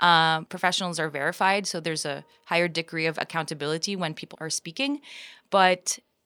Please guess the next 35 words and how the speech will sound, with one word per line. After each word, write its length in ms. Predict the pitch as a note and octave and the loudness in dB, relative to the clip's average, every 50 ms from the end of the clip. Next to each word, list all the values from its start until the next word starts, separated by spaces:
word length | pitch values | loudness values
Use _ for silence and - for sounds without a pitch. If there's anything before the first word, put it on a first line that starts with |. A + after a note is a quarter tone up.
| _ _ _ | _ _ _
you 80 | - G#3 | -4 -2
know, 120 | F3 D3+ | -2 -2
worst 260 | D#3 E3 A3 B3 B3+ - | 2 4 4 4 4 4
case 160 | C#4 B3+ - | 0 -2 0
scenario, 540 | A#3+ G#3 F#3 E3+ F3 E3+ E3+ E3+ D#3+ D3 - | 0 0 2 2 2 2 2 0 -2 -4 -6
we 240 | E3+ G#3 G#3+ G#3+ G#3 | -4 -2 0 0 2
moderate 420 | G3+ F#3 F#3 F#3 F#3 F3 F3 E3 - | 4 4 4 4 4 2 2 2 4
out 260 | D#3+ D#3+ D#3+ D#3 - _ - | 4 6 6 4 2 _ 2
anything 720 | - G#3 A3 A#3 A3+ - - A#3 G#3+ G#3+ G#3+ G#3+ G#3+ F3+ | 2 4 4 4 0 0 0 0 2 2 2 0 0 2
that 240 | F#3 E3+ D#3+ D#3+ - | 4 4 4 4 2
is 180 | - E3+ E3 E3 | -2 -4 -2 2
not 200 | E3+ E3 E3 - | 0 0 0 -2
productive. 640 | - D#3+ C3+ - - - - C2 - E3 E3 - _ _ _ - - - - - - | -8 -8 -8 -8 -8 -12 -10 -10 -12 -12 -16 -20 _ _ _ -20 -18 -18 -18 -10 -4
So, 220 | - - A3 G3+ | 2 4 4 4
for 120 | - - G#3 | 4 0 -2
example, 440 | F#3+ G3 D4+ D#4 D#4 B3 A3+ G3 | 2 6 8 8 8 8 6 6
if 80 | F#3 F3+ | 6 4
somebody 320 | - A#3+ A#3+ A#3 A3 A#3 | 4 4 4 4 2 0
says, 420 | G#3 - G#3+ F#3+ F#3+ F#3+ F#3 - - _ _ _ _ - | 0 4 6 6 6 6 4 0 -6 _ _ _ _ -8
"So-and-so 520 | - - C4+ C4+ C#4+ C#4+ C4 - C#4 C4 | -2 2 6 6 6 6 6 6 6 4
agency 440 | G3+ A3 A3 G3 A3 G#3+ - - F3 | 4 4 2 0 0 -2 -2 -2 -2
sucks," 720 | - - - - G#3 - - - - - - - - - _ _ _ _ _ _ _ _ _ _ - | -2 0 0 4 4 4 4 4 0 -6 -6 -6 -8 -10 _ _ _ _ _ _ _ _ _ _ -4
we 120 | G3 A#3+ | 0 2
remove 320 | A#3+ A3+ G3 G#3+ B3 A#3+ F#3+ | 4 4 4 4 4 2 2
that 280 | F3+ A#2+ - - - | -2 -4 -4 -12 -10
'cause 120 | - F#3 F3 | -8 -6 -6
it's 140 | F#3 F3+ - | -6 -2 2
not 160 | G3+ F#3+ F#3+ | 0 0 0
productive. 640 | - F3+ F3+ F3 F3+ _ - - - - - - - _ - - _ - | 0 0 0 0 0 _ -6 -10 -10 -10 -12 -16 -20 _ -20 -20 _ 0
But 80 | A#3 B3+ | 2 2
if 80 | A#3 | 4
somebody 300 | - C#4+ C#4 C4 C4+ C4+ A#3+ | 4 4 4 4 4 2 2
says, 380 | - B3+ A3+ A3 G#3+ F#3+ - _ _ - _ | 4 6 6 6 6 2 -4 _ _ -20 _
"So-and-so 600 | - - - C4+ C#4 D4 D4 C#4 - - C4 B3 | -4 2 4 6 6 6 6 4 4 4 4 4
agency 800 | A3+ - G3+ G3+ - F#3 F3+ E3+ - - F3 D#3+ D3+ D3+ D#3+ | 4 2 0 -2 -2 -4 -4 -4 -4 -4 -4 -4 -6 -6 -8